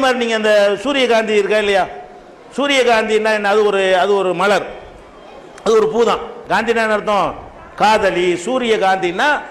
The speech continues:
சூரியனுக்கு காதலி. காந்தம்லாம் வைக்கிறான்ல, இழுக்கிறாங்களே ஒருத்தர் ஒருத்தர், அதனால காந்தம்ங்கிறான்.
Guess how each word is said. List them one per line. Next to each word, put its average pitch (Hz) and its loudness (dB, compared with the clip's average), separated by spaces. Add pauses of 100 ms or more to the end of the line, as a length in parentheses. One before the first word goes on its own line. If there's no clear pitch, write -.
(220)
சூரியனுக்கு 247 -2 (120)
காதலி. 180 2 (640)
காந்தம்லாம் 247 0
வைக்கிறான்ல, 214 0
இழுக்கிறாங்களே 220 -2
ஒருத்தர் 196 -2
ஒருத்தர், 196 2 (300)
அதனால 220 2 (100)
காந்தம்ங்கிறான். 220 -2